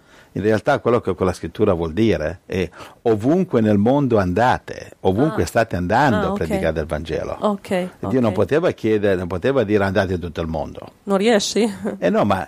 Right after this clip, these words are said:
Speaker 1: eh, uno dice "Sì, ma si riferiva a tutta la Chiesa", ma neanche tutta la Chiesa è andata in tutto il mondo.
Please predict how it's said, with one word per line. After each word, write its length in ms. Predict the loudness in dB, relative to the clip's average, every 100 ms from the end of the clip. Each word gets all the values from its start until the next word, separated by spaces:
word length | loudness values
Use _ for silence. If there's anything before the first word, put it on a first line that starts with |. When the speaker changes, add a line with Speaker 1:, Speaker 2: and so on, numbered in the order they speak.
| -12 -20 -20 -6
Speaker 1:
eh, 300 | -2 0 2
uno 260 | 2 2
dice 280 | 2 -2 -2
"Sì, 160 | -2 0
ma 120 | 0
si 120 | 0
riferiva 640 | 0 0 2 2 2 2 0
a 20 |
tutta 300 | -2 -2 0
la 120 | 0
Chiesa", 340 | 0 0 0 2
ma 140 | 2
neanche 400 | 2 2 2 0
tutta 260 | 0 -2 0
la 120 | 0
Chiesa 400 | 0 0 0 2
è 40 | 0
andata 280 | 0 -2
in 80 | -4
tutto 220 | -6 -4 -2
il 60 |
mondo. 520 | -2 -4 -6 -10 -10